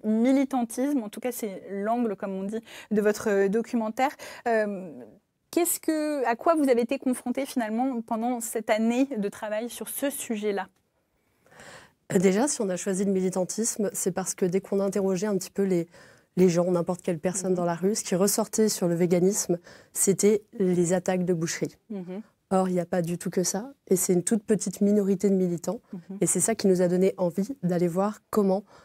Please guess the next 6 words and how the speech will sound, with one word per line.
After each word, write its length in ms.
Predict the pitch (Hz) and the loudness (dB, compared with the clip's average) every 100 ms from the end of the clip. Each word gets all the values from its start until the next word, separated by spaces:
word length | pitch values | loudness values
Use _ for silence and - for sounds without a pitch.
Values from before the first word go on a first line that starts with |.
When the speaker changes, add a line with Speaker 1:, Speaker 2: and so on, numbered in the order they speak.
| _ - | _ -6
Speaker 2:
euh, 280 | 175 170 170 | -2 0 2
les 120 | 180 | 4
véganes, 440 | 190 180 185 226 262 _ _ _ _ - | 4 4 2 0 -4 _ _ _ _ -2
les 140 | 170 | 2
antispécistes, 760 | 175 - - 175 208 - - - _ _ _ _ - | 0 -2 -4 -2 -2 -6 -10 -14 _ _ _ _ 0
militaient 500 | 208 208 180 190 | 2 2 0 0